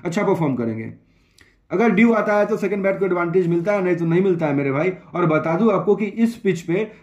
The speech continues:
लास्ट के ओवर्स में बहुत रन लगते हैं, अठारह, उन्नीस और बीस, ये तीन ओवर में बहुत रन देखने को मिलता है। एक सौ पैंसठ का एवरेज स्कोर है।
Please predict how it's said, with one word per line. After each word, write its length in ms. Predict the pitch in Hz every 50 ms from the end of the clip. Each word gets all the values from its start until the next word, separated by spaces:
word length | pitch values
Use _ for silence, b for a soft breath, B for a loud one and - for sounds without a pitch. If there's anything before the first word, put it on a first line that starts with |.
| B 139
लास्ट 380 | 139 160 185 226 254 226 - 208
के 60 | 233
ओवर्स 220 | 226 214 220 - 208
में 120 | 208 202 170
बहुत 240 | 165 170 175 170
रन 140 | 160 151 135
लगते 220 | 123 113 113 - 98
हैं, 80 | - -
अठारह, 680 | 131 127 - - 151 147 147 147 151 160 160 156 160 -
उन्नीस 380 | 147 139 139 151 160 165 165 - -
और 140 | 143 143 139
बीस, 320 | 120 120 127 120 113 120 - B B B B 160
ये 100 | 170 165
तीन 220 | 170 202 220 214
ओवर 160 | 202 190 202 196
में 140 | 202 202 160
बहुत 220 | 156 185 196 196
रन 160 | 185 175 175
देखने 260 | 165 170 165 160 180 170
को 100 | 170 165
मिलता 240 | 156 139 151 156
है। 120 | 160 165 175
एक 60 | 170
सौ 80 | 180 170
पैंसठ 320 | 165 160 156 156 190 165
का 80 | 170 156
एवरेज 320 | 151 147 156 147 143 135
स्कोर 240 | - - 117 113 113
है। 140 | 107 95